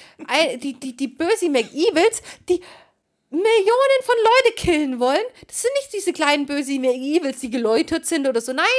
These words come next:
die wollen Millionen von Leute mit ihren scheiß Satellit, äh, Killer-Satellit umbringen. Oh, ja, puh, jetzt haben wir nicht genug aufgepasst während dem Start vom Bob. Jetzt haben wir,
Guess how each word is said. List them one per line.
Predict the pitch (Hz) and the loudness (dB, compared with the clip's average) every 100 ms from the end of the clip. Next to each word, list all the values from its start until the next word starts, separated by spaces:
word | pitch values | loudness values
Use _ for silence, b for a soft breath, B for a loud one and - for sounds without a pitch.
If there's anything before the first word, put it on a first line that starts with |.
| 403 - b b - | -2 -6 b b -6
die | 285 | 2
wollen | 349 480 | 2 2
Millionen | 427 370 480 | -2 -2 -4
von | 466 381 | -4 -2
Leute | 392 453 392 | 0 0 -4
mit | 302 | -4
ihren | 370 | -6
scheiß | 359 370 370 | -4 -4 -2
Satellit, | 302 320 480 - | -4 -2 -4 -2
äh, | 208 - | -2 -2
Killer-Satellit | 415 480 311 226 - 269 262 240 269 - - | -2 0 0 -2 -4 -2 -2 -2 -4 -10 -14
umbringen. | - 254 254 285 427 - b b b b b _ _ - | -8 -6 -6 -6 -8 -10 b b b b b _ _ -2
Oh, | 285 262 - - | 2 2 0 0
ja, | 247 233 | 2 2
puh, | 208 - 415 302 - b b | 0 0 2 2 -4 b b
jetzt | 233 - | -8 -2
haben | 285 440 | -2 0
wir | 494 453 | 0 0
nicht | - | -2
genug | 392 - | -2 -2
aufgepasst | - 262 262 240 240 190 190 - - _ _ _ _ | 2 2 0 -14 -6 -6 -6 -12 -20 _ _ _ _
während | 226 247 214 | -2 -2 -2
dem | 202 | -10
Start | - 233 208 - | -4 0 0 -2
vom | 208 196 | -8 -4
Bob. | 208 226 | -6 -4
Jetzt | 330 359 | -4 0
haben | |
wir, | 415 | 0